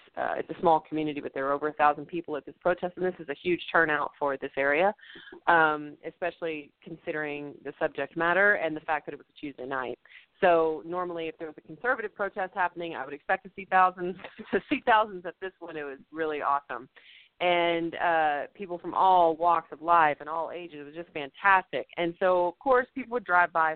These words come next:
flip us off, yell at us, cuss at us, say all sorts of hateful things, half of which I couldn't hear. I, I had to keep telling people, if you're gonna spew hate, do it concisely, because you can't say all of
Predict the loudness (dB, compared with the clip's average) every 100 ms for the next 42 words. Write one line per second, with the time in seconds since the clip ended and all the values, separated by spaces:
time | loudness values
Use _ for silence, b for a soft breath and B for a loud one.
0 | -6 -18 -18 -8 -4 -4 -6 _ -8 -6
1 | -6 -6 -8 -12 _ -4 -4 -4 -4 -4
2 | -6 -8 _ _ -8 -2 0 0 -4 -12
3 | -12 -12 -12 -12 -6 -4 -4 2 2 2
4 | -2 -8 -8 -10 -20 b b -6 -4 -6
5 | -10 -12 -10 -8 -6 -4 -2 0 2 2
6 | 0 -2 -10 -20 _ -12 -10 -14 -18 -18
7 | -18 -16 -16 -16 -14 -6 0 2 2 -4
8 | b _ -2 0 0 -4 -2 0 0 -4
9 | -8 -10 b _ -10 -10 -10 -14 -12 -12
10 | -6 2 4 4 2 0